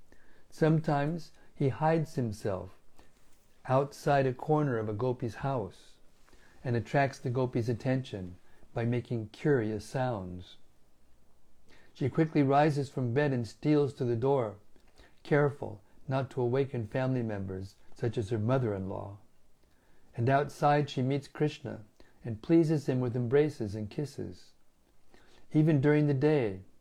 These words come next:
Krishna is sometimes busy in a grove selected for a secret, secret meeting, meeting on the bank of the Yamuna. While arranging a soft bed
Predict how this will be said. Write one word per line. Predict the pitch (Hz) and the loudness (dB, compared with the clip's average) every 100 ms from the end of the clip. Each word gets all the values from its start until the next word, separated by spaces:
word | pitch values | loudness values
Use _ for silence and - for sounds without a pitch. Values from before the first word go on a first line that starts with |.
| - - - - - - | -20 -20 -20 -20 -20 0
Krishna | 135 135 143 | 0 2 -2
is | 127 - | -4 -2
sometimes | 131 127 - 123 104 | -2 -2 -2 -4 -2
busy | 107 127 127 131 | 0 2 2 0
in | 117 | 0
a | |
grove | 104 113 127 131 101 95 - - - | 0 0 2 2 0 -4 -12 -20 -20
selected | - 120 123 123 131 120 | -6 2 2 4 2 0
for | 123 | -2
a | 113 | -2
secret, | 110 147 139 - - - 135 - | -2 -2 -4 -8 -20 -16 -16 -16
secret | - 151 143 127 123 120 | -4 -2 0 -2 -2 0
meeting, | 135 147 110 110 | 0 2 -2 -4
meeting | 120 147 127 98 90 - - - - | 0 0 0 -2 -8 -14 -20 -20 -12
on | 123 110 | -6 -2
the | |
bank | 104 123 117 110 | 0 0 -2 -4
of | 104 | -6
the | |
Yamuna. | 101 107 123 113 92 95 - - _ - - - - _ - - - - - - | -4 -4 -2 -4 -6 -12 -20 -20 _ -20 -20 -20 -20 _ -20 -20 -20 -20 -20 -2
While | 123 120 | 0 2
arranging | 120 147 151 147 135 | 4 4 2 0 0
a | 123 | 0
soft | - 143 135 117 | 2 0 0 -2
bed | 123 135 113 | 0 2 0